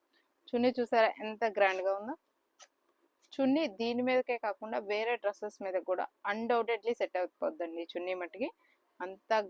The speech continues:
గ్రాండ్‌గా ఉందన్నమాట. ఓకే, చాలా అంటే చాలా బాగుంది. చూడండి చున్నీ. ప్రైస్ వచ్చేసి only థర్టీన్ నైంటీ నైన్ అండి.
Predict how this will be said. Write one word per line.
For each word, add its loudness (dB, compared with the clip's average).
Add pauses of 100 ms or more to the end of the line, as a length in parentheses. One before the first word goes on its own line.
గ్రాండ్‌గా 0
ఉందన్నమాట. -8 (1160)
ఓకే, 0 (480)
చాలా 8
అంటే 2
చాలా 0
బాగుంది. -8
చూడండి -6 (540)
చున్నీ. -6 (1200)
ప్రైస్ 10
వచ్చేసి 4 (320)
only 8 (840)
థర్టీన్ 4
నైంటీ 0
నైన్ -6
అండి. -16